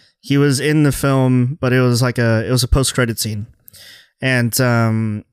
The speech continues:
pretty much in, like, in his, like, future, he invents this, uh, pretty much this, like, wrist wear type of thing that allows you to jump from universe to universe or, um, from dimension to m-,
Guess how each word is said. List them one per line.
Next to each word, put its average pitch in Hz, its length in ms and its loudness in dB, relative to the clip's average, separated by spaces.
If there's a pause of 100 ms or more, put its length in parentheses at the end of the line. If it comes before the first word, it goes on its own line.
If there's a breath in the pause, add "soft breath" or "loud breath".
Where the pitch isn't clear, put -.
(280)
pretty 147 160 2
much 131 500 -2
in, 123 400 0
like, 117 280 -6
in 117 100 0
his, 123 400 0
like, 117 160 0
future, 117 680 0
he 123 220 -2
invents 120 560 0
this, - 360 -2
uh, 107 480 -2 (800 soft breath)
pretty 175 140 0
much 160 220 0
this, 147 260 0
like, 135 180 0
wrist 135 400 0 (380)
wear 135 420 2
type 143 320 -2
of 139 120 2
thing 135 420 2 (220)
that 123 340 0
allows 123 340 2
you 123 80 0
to 117 100 0
jump 117 300 -2
from 113 520 -2 (760 soft breath)
universe 123 440 2
to 123 100 -2
universe 117 560 2
or, 110 280 2
um, 107 380 0
from 110 220 -2
dimension 110 420 0
to 110 160 -4
m-, 110 100 -4